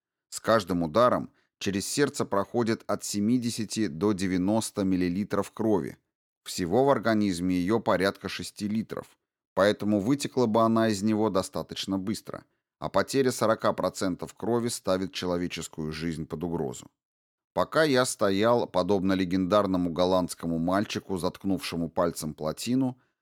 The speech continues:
консультант, вместо того, чтобы вскрывать крупные кровеносные сосуды рядом с сердцем, переключился на пах Гарольда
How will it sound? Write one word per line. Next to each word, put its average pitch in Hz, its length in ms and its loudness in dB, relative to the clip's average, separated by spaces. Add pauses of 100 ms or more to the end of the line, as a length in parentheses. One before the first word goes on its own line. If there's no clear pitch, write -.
(120)
консультант, 120 760 -2 (340)
вместо 127 420 0
того, 135 260 2
чтобы 113 280 -2
вскрывать 117 560 0
крупные 101 480 0
кровеносные 95 680 0
сосуды 90 560 -2
рядом 80 340 0
с - 60 -8
сердцем, 120 580 -2 (360)
переключился 101 720 -2
на 113 140 0
пах 113 340 0
Гарольда 71 500 -2